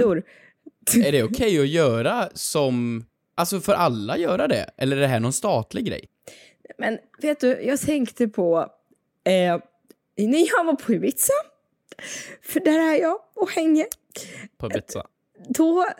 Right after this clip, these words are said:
Speaker 1: fanns det en man som hette Mojitomannen. <laughs> Du, som, som den spanska versionen av Hagamannen. Nej,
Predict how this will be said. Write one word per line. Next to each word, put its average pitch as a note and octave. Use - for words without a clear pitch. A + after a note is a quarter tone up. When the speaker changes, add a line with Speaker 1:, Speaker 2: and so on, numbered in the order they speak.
Speaker 1:
fanns D4
det F#3+
en G3
man A#3
som -
hette F#3
Mojitomannen. G#3
<laughs> -
Du, G#3
som, A#3+
som C4
den C4+
spanska B3+
versionen A#3
av G#3+
Hagamannen. F3+
Nej, E3+